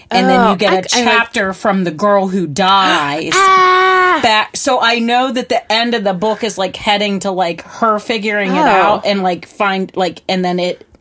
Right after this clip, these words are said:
Speaker 1: that moment, like, happening. But I, it's, like, seventy-three percent. I have come up with, I'm like, I'm
Speaker 2: Is
Speaker 1: like,
Speaker 2: it
Speaker 1: "The
Speaker 2: based on a
Speaker 1: girl,"
Speaker 2: true story?
Speaker 1: No, it's
Speaker 2: Okay.
Speaker 1: not. And I'm like, "Okay," I'm like,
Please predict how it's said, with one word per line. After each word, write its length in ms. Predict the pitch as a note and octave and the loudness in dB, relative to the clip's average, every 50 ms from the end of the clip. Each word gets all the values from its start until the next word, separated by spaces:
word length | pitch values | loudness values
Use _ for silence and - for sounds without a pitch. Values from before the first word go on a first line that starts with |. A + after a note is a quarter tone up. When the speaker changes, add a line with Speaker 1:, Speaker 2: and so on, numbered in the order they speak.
| _ _ | _ _
Speaker 1:
that 240 | - F3 E3+ - - | -2 -2 -2 -2 -2
moment, 400 | F3 F3 E3+ E3+ E3+ E3+ D3+ - | -4 -4 -2 -2 -4 -4 -6 -6
like, 180 | A2+ D3+ C#3+ - | -6 -8 -8 -8
happening. 640 | - - D#3 D#3+ D#3+ - G3 G3+ G#3+ A3+ A#3+ B3+ - - - - - - - | -6 -6 -4 -4 -4 -4 -4 -2 -2 -2 -2 -4 -6 -8 -14 -18 -18 -8 0
But 180 | - B3 - - | 2 2 2 2
I, 340 | - - A3+ B3 C4 C4+ B3 - | 2 2 2 2 2 0 -4 -4
it's, 260 | - A#3 A3 - - - | -6 -6 -4 -6 -6 -4
like, 200 | - A#3+ G#3+ - | -4 -4 -4 -4
seventy-three 680 | - - C#4+ B3 B3 C#4+ C#4+ D4 C4+ - D4 C4+ C4+ A#3+ | -2 0 0 2 2 2 0 0 -2 -2 -2 -2 -2 -4
percent. 520 | - - B3 A#3 - B3+ A3+ A3+ - - | -6 -6 -8 -6 -4 -4 -4 -4 -4 -2
I 160 | - A3 B3 C4 | -2 0 2 0
have 140 | C#4 C4+ | 0 -2
come 200 | - - B3+ A#3 | -2 -2 -2 0
up 160 | A3+ G#3+ G#3+ G#3 | 0 0 -2 -2
with, 160 | G3 F#3 - | -4 -4 -2
I'm 140 | G#3 G#3+ G3+ | -2 -2 -2
like, 220 | F#3 E3+ E3+ - - - - - - - - - - - | -2 -4 -6 -10 -20 -20 -20 -20 -20 -20 -20 -20 -14 -6
I'm 160 | - G#3+ A3 A3 | -4 -2 0 2
Speaker 2:
Is 60 | B3 - | 2 2
Speaker 1:
like, 40 | |
Speaker 2:
it 80 | C4+ A#3 | 2 2
Speaker 1:
"The 60 | G#3+ | 2
Speaker 2:
based 220 | A#3 A3+ B3+ A3+ A3 | 2 2 2 0 2
on 160 | A3 A3 G#3+ | 2 2 2
a 80 | G#3+ | 2
Speaker 1:
girl," 80 | G#3 G#3 | 2 2
Speaker 2:
true 140 | G3+ G3+ A3 | 2 0 -2
story? 420 | - - - G#3 F#3+ F#3 F#3+ G3+ G#3 | -2 -4 -6 -4 -2 0 2 2 2
Speaker 1:
No, 440 | A3 A#3 A3+ G#3+ G3 F#3+ F3+ E3+ | 2 2 2 2 2 0 0 0
it's 180 | F3 F3+ F3 - | -2 -4 -2 0
Speaker 2:
Okay. 80 | G#3 G#3 | 0 2
Speaker 1:
not. 260 | A3 A3+ F#3 - E3+ F#3 | 2 2 0 0 -2 -2
And 120 | G#3 G3+ | -2 -2
I'm 120 | G3+ G3 | -2 -2
like, 200 | F#3+ F3+ F3 - | -2 -4 -4 -2
"Okay," 400 | F#3+ G#3 G3 G3 G#3 G3 G3 F#3+ | -4 -4 -4 -2 -4 -2 -2 -2
I'm 160 | F#3 F3+ F3+ F3+ | -2 -2 -2 -2
like, 360 | F3 E3+ E3 E3 E3 - | -2 -2 -4 -4 -6 -10